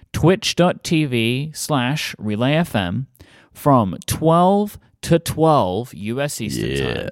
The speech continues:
Speaker 1: So twelve P M to twelve A M U S Eastern Time. Yes, that is a twelve-hour podcastathon for Saint Jude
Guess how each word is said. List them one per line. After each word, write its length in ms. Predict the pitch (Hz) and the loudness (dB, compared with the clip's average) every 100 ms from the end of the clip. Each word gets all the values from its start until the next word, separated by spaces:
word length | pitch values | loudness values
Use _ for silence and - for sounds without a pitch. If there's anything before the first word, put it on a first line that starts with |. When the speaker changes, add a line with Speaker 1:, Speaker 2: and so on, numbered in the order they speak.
| - | -10
Speaker 1:
So 160 | - | -10
twelve 320 | - 110 156 | -4 0 2
P 160 | - 185 | 2 2
M 220 | 151 151 | 2 0
to 100 | - | -4
twelve 300 | - 101 110 | -4 -2 2
A 160 | 143 127 | 2 4
M 160 | 117 | 4
U 160 | 107 110 | 4 4
S 160 | 139 107 | 2 0
Eastern 260 | 101 95 | -4 -6
Time. 320 | 98 95 90 - _ _ _ _ _ _ _ | -8 -8 -10 -12 _ _ _ _ _ _ _
Yes, 300 | 147 127 120 | -2 2 2
that 180 | - 117 | 4 4
is 180 | 110 104 - - _ - | 4 2 -4 -20 _ -8
a 100 | 104 | -6
twelve-hour 580 | - 135 190 185 170 160 | 2 6 6 8 6 6
podcastathon 840 | 143 123 110 104 104 104 98 95 - - _ _ _ | 2 2 0 0 -2 0 0 -2 -6 -16 _ _ _
for 440 | - 120 120 123 | 0 4 6 4
Saint 260 | - 127 107 | 2 2 2
Jude 340 | 98 95 92 | 2 0 0